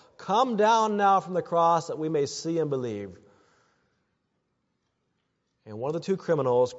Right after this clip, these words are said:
crucified with Jesus in desperation cried out, "Are you not the Christ?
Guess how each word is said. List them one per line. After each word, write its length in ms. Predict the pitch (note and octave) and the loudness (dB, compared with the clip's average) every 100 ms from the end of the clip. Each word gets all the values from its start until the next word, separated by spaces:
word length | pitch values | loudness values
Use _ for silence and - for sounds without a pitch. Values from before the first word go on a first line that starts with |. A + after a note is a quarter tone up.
| - | -14
crucified 500 | - D3 D3+ D3 C#3+ | -10 -8 -6 -4 -2
with 180 | C#3 | -2
Jesus 560 | A#2 B2 A#2 A2 A2+ A2 | -4 -6 -6 -6 -8 -8
in 120 | A2 | -8
desperation 720 | G#2+ A#2+ - B2+ A#2+ A#2 A#2+ A2 | -8 -8 -8 -2 -2 -2 -8 -10
cried 280 | B2 A2 | -6 -4
out, 160 | A2+ - | -4 -6
"Are 360 | C3+ D3+ G3 A#3 | -2 2 4 4
you 380 | G#3+ F#3+ G3+ A3+ | 2 4 4 4
not 400 | E3+ E3 A3+ F#3+ | 4 4 4 2
the 120 | F3 | -6
Christ? 840 | - - D3+ E3 C4 E4 - - | -8 -6 0 0 0 -2 -8 -14